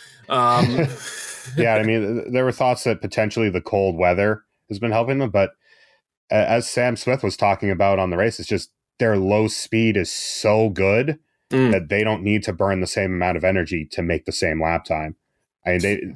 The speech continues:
Speaker 2: consistently through the both races, Pascal and Dennis were two, three percent clear of everyone around them.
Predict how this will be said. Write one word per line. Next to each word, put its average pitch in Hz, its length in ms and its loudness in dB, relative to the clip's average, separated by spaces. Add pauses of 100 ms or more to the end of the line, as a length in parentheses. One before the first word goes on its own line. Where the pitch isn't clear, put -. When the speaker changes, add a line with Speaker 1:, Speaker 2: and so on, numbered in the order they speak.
Speaker 2:
consistently 120 680 -2
through 120 200 0
the 101 100 0
both 107 480 -2
races, 101 580 -2 (400)
Pascal 117 480 0
and 92 80 -2
Dennis 101 340 0
were 95 160 -2
two, 110 400 -2
three 104 300 -2
percent 101 400 -2
clear 101 300 2
of 80 120 -4
everyone 92 460 2
around 82 380 0
them. 78 140 -10